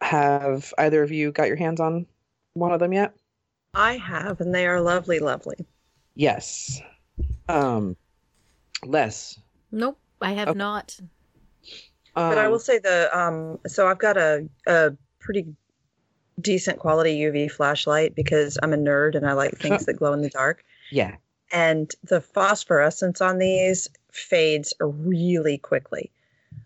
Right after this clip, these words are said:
Speaker 2: Like,
Speaker 1: Yes.
Speaker 2: they glow for seconds and then it's already noticeably dimmer. And, you know, in
Speaker 1: Right.
Speaker 2: less than a minute, they've completely quit glowing in the dark. So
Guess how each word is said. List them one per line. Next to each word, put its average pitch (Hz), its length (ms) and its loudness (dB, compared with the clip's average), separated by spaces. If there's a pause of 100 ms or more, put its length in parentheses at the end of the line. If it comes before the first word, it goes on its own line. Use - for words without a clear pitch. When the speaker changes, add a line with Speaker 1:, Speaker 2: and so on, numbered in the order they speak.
(120)
Speaker 2:
Like, 165 140 4
Speaker 1:
Yes. 131 160 2
Speaker 2:
they 160 380 2 (160)
glow 156 320 2
for 143 320 0
seconds 127 1000 -4
and 147 220 0
then 135 320 -2
it's - 160 -2
already 139 720 2 (100)
noticeably 151 560 0
dimmer. 135 520 0
And, 139 280 0
you 160 100 0
know, 113 240 0 (120)
in 151 100 2
Speaker 1:
Right. 101 200 0
Speaker 2:
less 175 240 2
than 139 100 0
a 139 40 -2
minute, 127 300 -2
they've 120 240 0
completely 156 640 0
quit 139 260 0
glowing 135 280 0
in - 60 -6
the 127 60 0
dark. - 280 -4
So - 320 0